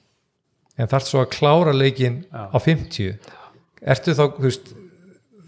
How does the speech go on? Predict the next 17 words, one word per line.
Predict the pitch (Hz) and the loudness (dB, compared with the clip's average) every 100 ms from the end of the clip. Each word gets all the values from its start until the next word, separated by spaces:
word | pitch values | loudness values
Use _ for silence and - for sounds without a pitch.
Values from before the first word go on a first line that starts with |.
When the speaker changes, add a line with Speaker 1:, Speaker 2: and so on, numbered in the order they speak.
| - | -20
Speaker 1:
það | 151 156 165 185 | -2 2 4 4
er | 147 | 0
svolítið | 143 147 139 - | -2 -2 -2 -2
kúnst, | 185 123 | -2 -2
þú | 123 | -2
þarft | 160 175 | -2 -4
þá | - 170 139 | 0 2 2
eiginlega, | 131 131 139 - _ _ _ | 4 2 0 -10 _ _ _
þú | - | -4
hlýtur | 110 175 170 | 2 2 4
að | 135 | 4
þurfa | 139 147 | 4 6
að | 147 190 | 6 4
æfa | 196 | 4
þig | 156 | 4
svolítið | 147 139 151 | 2 0 -2
í | 170 | -4